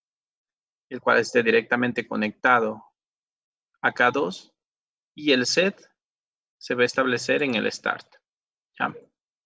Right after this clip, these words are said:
Bien, ¿esto qué significa? Significa que para que el proceso arranque como tal o para que K dos esté activo, se debió haber producido al menos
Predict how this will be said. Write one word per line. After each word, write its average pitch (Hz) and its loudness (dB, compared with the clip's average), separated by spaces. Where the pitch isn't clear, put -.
Bien, 117 0
¿esto 127 -4
qué 165 0
significa? 143 -4
Significa 139 -2
que - -2
para 120 0
que 127 -2
el 120 -2
proceso 135 0
arranque 131 0
como 151 -6
tal 156 0
o 151 -2
para 113 0
que 110 -8
K 123 -2
dos 131 -2
esté 120 2
activo, 147 0
se - 0
debió 120 4
haber 139 2
producido 147 0
al 120 2
menos 131 -2